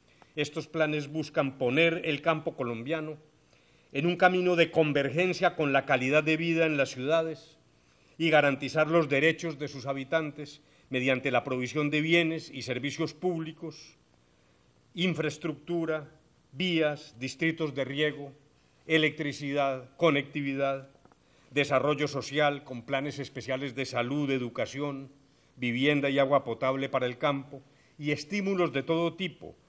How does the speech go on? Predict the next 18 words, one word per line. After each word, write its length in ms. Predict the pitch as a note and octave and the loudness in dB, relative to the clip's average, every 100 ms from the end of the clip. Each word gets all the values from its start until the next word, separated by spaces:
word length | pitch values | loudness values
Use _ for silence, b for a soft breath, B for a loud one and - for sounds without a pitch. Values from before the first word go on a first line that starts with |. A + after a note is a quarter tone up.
| b | b
a 100 | B2+ | 0
la 200 | A#2+ A#2 | 0 2
productividad 840 | E3 D#3+ D3+ D3+ D3+ C#3 C#3 C#3 C#3 | 2 2 0 -4 -6 -4 -2 -2 -2
en 120 | B2+ | -4
la 60 | |
agricultura 520 | A2 A2+ A2+ G2+ C3 A#2 | -6 -8 -12 -6 -4 -4
familiar, 640 | A2 G2+ A2 G#2+ E2+ - _ b b _ - | -6 -6 -2 -2 -2 -10 _ b b _ -14
esto 340 | B2+ - C#3 | -14 -8 -6
es, 240 | C#3 A2+ G2+ | -6 -8 -12
asistencia 640 | F#2+ G#2+ - A2+ - A#2 | -12 -12 -10 -8 -6 -4
técnica, 480 | C3 A#2+ F#2+ - D2 b b b - | -4 -4 -8 -14 -20 b b b -8
promoción 500 | B2 A2+ A2+ C3 A#2+ | -6 -6 -8 -10 -8
del 140 | B2+ | -6
cooperativismo, 960 | B2 A#2 A2 G2+ F2+ G2+ C3 A2+ F2+ F2+ | -2 0 0 -2 -4 -6 -6 -6 -10 -8
líneas 540 | B2 D3 D3 C3 - | -2 0 0 0 -4
especiales 560 | - A2+ - B2 B2 A2+ | -10 -12 -6 -6 -4 -8
de 100 | F#2+ | -6
crédito, 460 | C3 B2 F2+ - | -6 -6 -8 -16